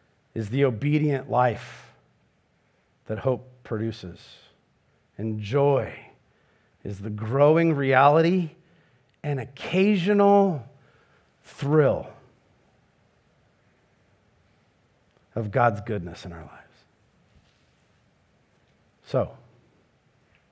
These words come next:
as you celebrate Christmas with your families,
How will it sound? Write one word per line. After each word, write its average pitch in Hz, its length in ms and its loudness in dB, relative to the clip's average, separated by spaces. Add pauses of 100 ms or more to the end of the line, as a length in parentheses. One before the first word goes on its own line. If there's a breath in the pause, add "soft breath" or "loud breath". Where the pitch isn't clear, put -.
(800)
as 110 120 -6
you 110 80 -6
celebrate 120 420 -2
Christmas - 440 -8
with 107 140 -12
your 101 80 -12
families, - 600 -16